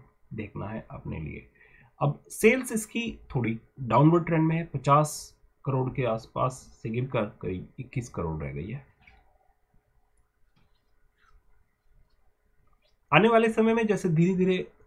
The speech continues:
activity पिक होगी, तो ये धीरे धीरे ऊपर की तरफ को चलेगा। अब government rule की बात की जाए, तो आने वाले समय में हमारी उम्मीद यह है कि government भी इसको प्रोत्साहित करेगी और साथ ही साथ में कुछ rules में change करेगी, ताकि आप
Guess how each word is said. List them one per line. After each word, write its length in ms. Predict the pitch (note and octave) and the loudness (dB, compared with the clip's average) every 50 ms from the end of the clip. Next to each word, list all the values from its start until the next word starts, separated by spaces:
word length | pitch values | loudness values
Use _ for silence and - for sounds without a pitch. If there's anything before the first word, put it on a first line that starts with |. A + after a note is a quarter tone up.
| _ _ _ - - - - - D#3+ | _ _ _ -20 -20 -20 -4 -2 -2
activity 340 | D3 - - F3 E3+ D#3+ E3+ | -2 0 2 2 4 4 2
पिक 200 | - F#3 F3 - | 0 -2 -4 0
होगी, 300 | - A3 A#3 C#4+ F4 F4+ - - - _ - | 0 2 2 2 0 -2 -2 -8 -16 _ -4
तो 60 | G#3+ | 0
ये 120 | F#3+ F3+ D#3+ | 0 2 2
धीरे 240 | D3 D#3 D#3+ D3+ C#3 | 4 4 4 4 4
धीरे 260 | B2 B2 C3 C#3+ - - | 2 0 -2 -4 -2 -4
ऊपर 260 | D3 A#2+ - A2+ G#2+ | -4 -2 -2 -4 -6
की 100 | - A2 | -6 -6
तरफ 200 | G#2+ A2+ A2 - | -6 -6 -8 -6
को 160 | - - F#3 | -6 -6 -6
चलेगा। 460 | - - - D2 - - - - - - - - - _ - | -4 -4 -4 -4 -4 -6 -6 -8 -10 -14 -18 -20 -20 _ 0
अब 120 | F3 E3+ E3 | 0 4 8
government 320 | F3+ G#3+ - D4 D#4+ C#4 | 10 10 10 10 8 6
rule 140 | C4 C4+ C4+ | 4 2 2
की 80 | C4 C4+ | 2 4
बात 200 | A3+ G3 D#3+ - - | 4 4 4 2 0
की 80 | F3+ | 0
जाए, 140 | E3+ E3+ F3 | 0 0 0
तो 100 | E3 - | 0 -2
आने 240 | - D#3 D#3+ F3 F3 | 0 2 2 4 4
वाले 160 | E3+ E3 E3 | 4 2 2
समय 200 | D#3+ - E3 E3 | 0 0 0 0
में 100 | E3 E3 E3 | 2 2 2
हमारी 320 | D3+ D#3 C#3+ C#3 C#3 C#3+ C#3 | 2 2 2 2 2 2 2
उम्मीद 280 | C#3+ C#3+ C#3 D3 D3+ | 4 6 6 8 8
यह 140 | D#3 D3+ C#3+ | 6 6 4
है 100 | D3+ D3+ | 4 2
कि 100 | D3 D#3 D3 | 2 0 2
government 380 | C3 C3 B2+ C3 C#3+ C#3 C3+ | 2 2 4 4 4 4 4
भी 140 | C3 D3 E3 E3 | 4 2 2 2
इसको 240 | D#3 D3+ - D3 | -2 -2 -4 -4
प्रोत्साहित 560 | C#3+ - C3+ C3 - D3 C#3 C#3 C#3 - - - | -4 -4 -4 -4 -4 -2 -2 -2 -2 -2 -2 0
करेगी 320 | D3 D3 D3 D#3 F#3 F#3 - - _ - - - | 2 2 2 0 -2 -4 -6 -12 _ -10 -6 -4
और 120 | C3+ C#3 | -4 2
साथ 240 | - E3 E3 E3 F3 | 4 6 6 6 4
ही 60 | E3 | 2
साथ 220 | D3+ D3 B2+ - | 0 0 0 0
में 100 | A2 A2+ | -4 -4
कुछ 200 | A2 C3 - - | -4 -4 -4 -2
rules 280 | C3 B2+ C3+ C#3 C#3 - | 0 2 4 4 4 2
में 80 | C3 - | -2 -2
change 220 | - C3+ C#3+ C#3+ | 0 2 2 4
करेगी, 300 | - D#3 C#3+ D3+ D#3+ E3+ | 4 4 4 4 4 0
ताकि 340 | D#3+ - C3 B2 - - C3 | -2 -4 -4 -4 -4 -4 -2
आप 200 | A#2+ A2 A2 - | -2 -2 -2 -4